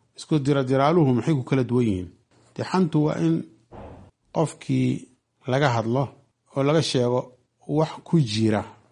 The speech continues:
oo uu ku tilmaaman yahay, laakiin isagu marka, eh, uu dhibsanaayo. Marka muqtaabkan wax xamanaya isagaa warka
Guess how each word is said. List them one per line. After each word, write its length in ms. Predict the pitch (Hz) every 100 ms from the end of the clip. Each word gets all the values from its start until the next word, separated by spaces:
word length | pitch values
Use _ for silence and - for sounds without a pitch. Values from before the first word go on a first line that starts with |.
| -
oo 40 | 147
uu 60 | 156
ku 140 | 180
tilmaaman 480 | - 139 131 143 139
yahay, 240 | 113 127 143
laakiin 340 | 143 147 - 143
isagu 260 | 120 160 143
marka, 240 | 135 127 120 - _ _ _
eh, 320 | 117 113 110 110
uu 80 | 139
dhibsanaayo. 540 | 131 - 131 104 87 95 _ _ _ -
Marka 280 | 175 165 165
muqtaabkan 560 | 165 131 202 143 165
wax 140 | 151 -
xamanaya 420 | 151 175 160 156 139
isagaa 340 | 131 - 165 151
warka 260 | 151 127